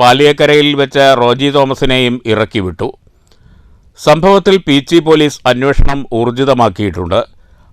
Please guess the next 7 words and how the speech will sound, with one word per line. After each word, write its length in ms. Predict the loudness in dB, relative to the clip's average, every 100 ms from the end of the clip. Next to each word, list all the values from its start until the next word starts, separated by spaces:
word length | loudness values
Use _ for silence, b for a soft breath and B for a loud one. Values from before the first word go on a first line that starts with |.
| -6
അക്രമികളെത്തിയ 680 | -2 0 0 2 0 0 -2
വാഹനങ്ങളുടെ 800 | 2 4 4 2 0 0 0 0
സി 220 | -2 -6
സി 180 | -4 -4
ടി 180 | -2 -2
വി 120 | -2
ദൃശ്യങ്ങൾ 500 | -2 -2 -2 -2